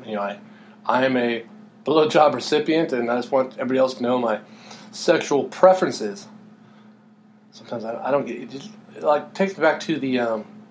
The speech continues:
the Boy Scouts changing their name to Scouts, and, you know, they're letting girls in. Okay, cool.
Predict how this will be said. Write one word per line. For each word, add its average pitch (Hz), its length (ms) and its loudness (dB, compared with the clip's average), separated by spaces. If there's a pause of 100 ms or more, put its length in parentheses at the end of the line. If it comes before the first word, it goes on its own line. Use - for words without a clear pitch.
(180)
the - 1000 -14
Boy 165 180 6
Scouts 110 340 -2
changing 127 400 -2
their 120 160 0
name 123 220 -2
to 110 80 -12
Scouts, 117 420 0
and, 107 360 -8 (340)
you 117 80 -8
know, 107 180 -2
they're 110 200 -4
letting 123 240 -2
girls 123 280 0
in. 95 100 -12 (120)
Okay, 208 320 2 (360)
cool. 226 380 6